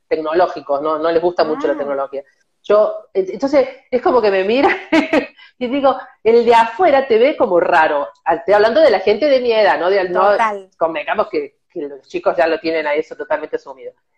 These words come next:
Speaker 1: Y digo, "Qué loco, ¿no? Cómo nos, cómo nos condicionamos nosotros mismos.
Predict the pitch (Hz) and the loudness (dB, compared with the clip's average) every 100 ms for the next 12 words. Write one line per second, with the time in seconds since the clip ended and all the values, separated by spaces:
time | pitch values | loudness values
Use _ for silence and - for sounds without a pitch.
0 | _ _ _ _ _ 214 226 269 277 277 | _ _ _ _ _ -10 -6 0 0 2
1 | 339 320 320 220 180 196 233 254 147 233 | 2 2 2 2 2 2 2 0 2 2
2 | 139 180 165 156 - _ _ 240 254 214 | 2 2 2 -2 -10 _ _ 0 0 0
3 | 180 160 160 185 180 214 196 165 196 185 | -2 -2 -2 0 0 0 0 -2 -4 -6
4 | 180 190 180 147 139 - _ | -6 -6 -6 -8 -14 -14 _